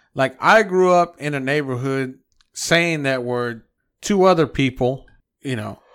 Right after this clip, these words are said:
whether it be Mexican, black, you know, that's the way we grew up and that's the way we talked, okay? Amongst our peers.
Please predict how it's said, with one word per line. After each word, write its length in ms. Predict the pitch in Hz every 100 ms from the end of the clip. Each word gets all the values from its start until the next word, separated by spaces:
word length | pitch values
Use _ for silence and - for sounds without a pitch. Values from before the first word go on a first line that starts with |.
| -
whether 200 | 131 123
it 60 | 113
be 80 | 113
Mexican, 560 | 127 143 - 151 147
black, 500 | 135 147 147 139 - _
you 140 | 131
know, 260 | 117 113 110 _ _ _
that's 340 | 117 151 175 -
the 80 | 165
way 160 | 165
we 140 | 151 143
grew 280 | 143 147
up 140 | 139 131
and 100 | 117
that's 220 | 123 -
the 60 | 120
way 220 | 120 117
we 200 | 113 110
talked, 460 | - 71 - _ _ -
okay? 260 | 127 135 - _ _ _
Amongst 400 | 120 123 139 -
our 100 | 110
peers. 520 | 117 123 104 - -